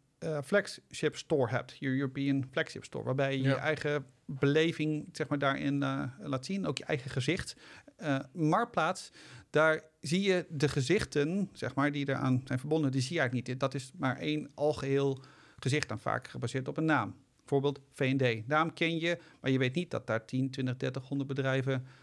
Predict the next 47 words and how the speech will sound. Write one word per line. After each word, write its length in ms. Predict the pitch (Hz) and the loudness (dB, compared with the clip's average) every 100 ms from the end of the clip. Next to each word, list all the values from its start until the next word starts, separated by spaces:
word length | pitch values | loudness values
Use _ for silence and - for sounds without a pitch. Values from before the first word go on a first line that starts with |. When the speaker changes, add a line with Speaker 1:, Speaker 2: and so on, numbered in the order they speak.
| - - | -20 -8
Speaker 1:
zeg 220 | 135 120 | -6 -4
maar, 100 | - | -4
achter 260 | - - | -4 -4
hangen. 340 | 104 104 131 123 _ - | -6 -6 -10 -14 _ -2
Ja, 440 | 151 151 127 - - | 2 2 2 -6 -8
dus 160 | 151 | -6
om 60 | 147 | -2
antwoord 240 | 165 170 156 | -2 0 -2
te 60 | |
geven 300 | 135 135 131 | 0 0 0
van 200 | 139 139 | 0 2
de 80 | 135 | 4
Boiling 340 | 143 139 131 | 4 4 2
Frog. 280 | 127 175 226 - - - - - - | 2 2 2 -2 -14 -20 -20 -10 0
Als 520 | 156 131 - - - | 0 0 -6 -14 -12
webwinkel-eigenaren 1600 | 135 139 160 - 160 147 147 - 185 190 175 151 135 123 117 110 175 | -2 0 0 -2 0 0 -2 -2 -2 0 2 4 4 2 0 -2 -4
niet 340 | 160 156 165 | 0 0 4
bezig 320 | 151 160 - | 4 4 0
zijn 220 | - 131 | -2 2
met 80 | 131 | 2
die 100 | 127 | 2
toegevoegde 500 | 131 143 131 135 127 | 0 -2 -2 0 2
waarde 340 | 123 143 139 123 | 4 4 2 0
en 360 | - 127 123 | -2 -2 -2
puur 200 | 127 170 | 0 0
alleen 240 | 139 135 127 | 2 2 2
maar 240 | 120 120 120 | 2 0 -2
de 120 | 120 117 | -4 0
verkoop 340 | 135 139 131 | 0 0 -4
van 100 | 127 | -4
de 60 | 123 | -4
producten 460 | 135 156 151 190 | -4 -4 -2 -4
in 160 | 196 190 | -4 -2
oogschouw 720 | 190 190 - - - 170 165 | -2 -2 -6 -20 -8 -2 0
hebben, 320 | 170 175 202 - - - - | 2 0 -4 -10 -20 -14 -4
ja, 180 | 214 | -2
die 140 | 208 196 | 2 2
hebben 180 | 175 156 | 2 0
het 80 | 147 | 0
lastig. 420 | 190 - 196 - | -2 -2 -6 -4
En 120 | 151 | -2
dan 180 | 147 151 | -2 0
ben 140 | 151 | 2
je 100 | 147 | 0
misschien 280 | 143 - 160 | -2 -4 0
wel, 380 | 147 143 139 131 | 2 2 2 -2
ja, 220 | - 123 | -8 -8